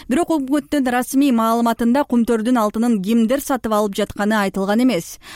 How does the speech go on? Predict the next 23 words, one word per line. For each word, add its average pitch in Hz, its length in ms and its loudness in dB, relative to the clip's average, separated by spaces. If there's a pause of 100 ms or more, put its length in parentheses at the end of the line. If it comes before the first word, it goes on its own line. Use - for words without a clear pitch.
(100)
Айрым 240 400 2
адистер 233 400 -4
Кумтөрдүн 226 540 0
кирешесинен 208 580 -2
тышкары 214 460 -2 (260)
кендеги 269 560 2
экологиялык 262 640 0
абал 220 240 2
сыяктуу 254 560 -2
бир 214 220 0
топ - 260 -2
маселелер 214 460 -2
боюнча 202 560 0 (320)
отчет 226 420 -2
берилиши 208 640 -2
керек 220 560 0
экенин 208 340 0 (300)
билдирип 208 420 -2
жатышат. 196 480 -4
Теманы 262 380 2
Кубат 208 280 -4
Касымбеков 233 600 -2
улантат. 190 540 -2